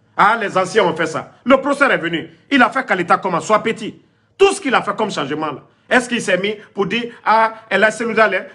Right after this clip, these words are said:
ah, les autres ? Ni dans Kadéate. Pourquoi vous avez peur de nous ? Pourquoi nos pages sont attaquées aujourd'hui ? Parce que vous avez peur qu'on dise la vérité. Vous avez peur. Et les Guinéens,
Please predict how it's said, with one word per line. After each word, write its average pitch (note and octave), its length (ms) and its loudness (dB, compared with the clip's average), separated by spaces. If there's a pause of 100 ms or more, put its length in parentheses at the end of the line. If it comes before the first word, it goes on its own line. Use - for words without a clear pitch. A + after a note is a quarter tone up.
(120)
ah, A3 320 0
les F#3 220 0
autres ? - 260 -2 (1500)
Ni D#3+ 120 -8
dans C#3 160 -4
Kadéate. C3 640 -6 (280)
Pourquoi A#3+ 240 -2
vous F3 100 -4
avez C#3+ 180 0
peur D#3+ 180 -2
de C3 100 -4
nous ? B2 200 -8 (260)
Pourquoi G#3+ 260 2
nos F#3 140 -2
pages G3 260 0
sont D3 120 -2
attaquées E3 340 0
aujourd'hui ? B2+ 380 -4 (220)
Parce G#3 160 0
que - 100 2
vous D#3 120 0
avez D#3 180 0
peur G3+ 360 0 (640)
qu'on B3 180 2
dise A3 260 0
la E3+ 80 2
vérité. D#3+ 460 -6 (1700)
Vous G#3+ 100 2
avez A3+ 180 4
peur. - 540 0 (1080)
Et A#3+ 80 0
les F#3 140 2
Guinéens, G3+ 380 0